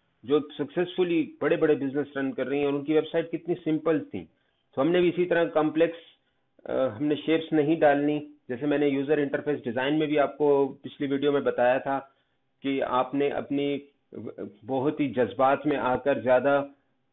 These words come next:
रंगीनी नहीं डालनी अपनी website के अंदर, बहुत ज्यादा complex shapes, नई-नई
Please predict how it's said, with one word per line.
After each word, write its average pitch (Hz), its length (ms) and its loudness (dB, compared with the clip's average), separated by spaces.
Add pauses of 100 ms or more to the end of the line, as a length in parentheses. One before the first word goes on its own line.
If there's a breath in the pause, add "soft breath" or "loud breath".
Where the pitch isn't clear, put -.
(240)
रंगीनी 147 520 4
नहीं 143 280 2
डालनी 139 520 0 (180)
अपनी 139 200 -2
website 131 480 -4
के 143 80 0
अंदर, 127 320 0
बहुत 117 320 -2
ज्यादा 127 280 2
complex 123 480 -4
shapes, 139 520 0
नई-नई 135 440 -2